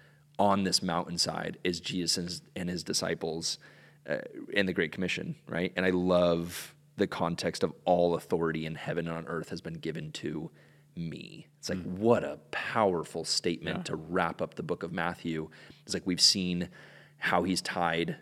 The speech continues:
Speaker 1: in the Old Testament. We've seen his birth. We've seen his baptism. We've seen his ministry. We saw his death. We see his resurrection. And then his last words, "All authority is now mine." And it's
Speaker 2: Mm.
Speaker 1: like, bum, bum, bum, bum. Like, what an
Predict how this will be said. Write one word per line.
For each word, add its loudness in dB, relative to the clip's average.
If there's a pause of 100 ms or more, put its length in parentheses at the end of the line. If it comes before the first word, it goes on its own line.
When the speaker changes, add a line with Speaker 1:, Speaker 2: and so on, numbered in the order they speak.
(140)
Speaker 1:
in 0
the -2
Old -6
Testament. -6
We've -6
seen -4
his -4
birth. -4
We've -4
seen -4
his -4
baptism. -6
We've -8
seen -4
his -6
ministry. -2
We -6
saw -4
his -4
death. -2
We -4
see -4
his -4
resurrection. -2 (320)
And -2
then -2
his -2
last 0
words, -2 (500)
"All 2
authority -2 (100)
is -8
now -8
mine." -12 (100)
And -10
it's -4
Speaker 2:
Mm. -4
Speaker 1:
like, -10
bum, -2
bum, -10
bum, -6
bum. -8
Like, -6
what 6
an 0